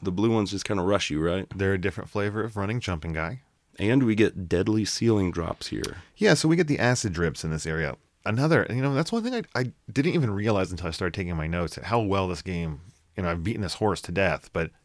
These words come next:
Speaker 2: slowly builds up these various environmental hazards.
Speaker 1: Mm-hmm, mm-hmm.
Speaker 2: Because in the final level, they will all be in full force.
Speaker 1: Yeah, yeah.
Speaker 2: So in this level, though, not too hard to get around these, uh, drips.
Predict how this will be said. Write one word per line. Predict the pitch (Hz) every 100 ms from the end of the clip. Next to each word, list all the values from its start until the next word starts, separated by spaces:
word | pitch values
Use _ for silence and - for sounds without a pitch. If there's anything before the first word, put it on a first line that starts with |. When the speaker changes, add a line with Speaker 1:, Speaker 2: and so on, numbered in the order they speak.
| -
Speaker 2:
slowly | - - 87 98
builds | 123 98 107 95
up | 87 -
these | 98 98 98 -
various | 87 80 80 82 92 - - _ -
environmental | 101 85 82 82 78 85 87 92
hazards. | 127 160 85 - -
Speaker 1:
Mm-hmm, | 107 104 156 170 -
mm-hmm. | 104 147 - _ _
Speaker 2:
Because | 117 160 143
in |
the | 147
final | - 208 143
level, | 175 113 95 - _ -
they | 165
will | 151
all | 110 123
be | 101 98
in |
full | 80 92
force. | 82 - - - - -
Speaker 1:
Yeah, | 98 104 -
yeah. | - 92 80 - _
Speaker 2:
So | - 127 107 98 _ _ -
in | 143
this | 156 160
level, | 165 156
though, | 160 160 156 151 _
not | 110 123 127 127
too | - 123
hard | 117 101 98
to | 85 92
get | 85 82
around | 80 71 73 - -
these, | 82 78 76
uh, | 67
drips. | 78 82 60 - -